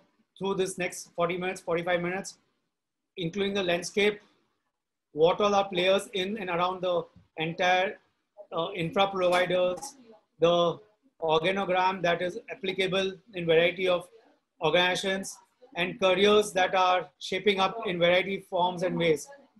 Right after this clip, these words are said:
And, uh, yeah, variety of competencies that one builds on to ma-, ensure that our careers in debt markets are truly, uh, rewarding.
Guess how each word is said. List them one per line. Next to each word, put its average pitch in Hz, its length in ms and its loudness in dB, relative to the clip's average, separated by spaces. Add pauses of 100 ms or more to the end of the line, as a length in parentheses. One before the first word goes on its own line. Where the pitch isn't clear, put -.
(400)
And, 170 500 -2
uh, 170 200 2 (140)
yeah, 202 160 2 (260)
variety 220 340 4
of 226 160 6
competencies 208 480 -2
that 208 200 0
one 202 260 -2
builds 196 240 4
on 143 220 -2 (580)
to 190 200 -4
ma-, 180 220 -4
ensure 196 320 -2
that 202 140 0
our 185 140 2
careers 185 400 0
in 185 120 -4
debt 180 200 0
markets 185 440 -4 (400)
are 175 260 0
truly, 214 520 2 (760)
uh, 175 200 -4 (1000)
rewarding. 180 540 4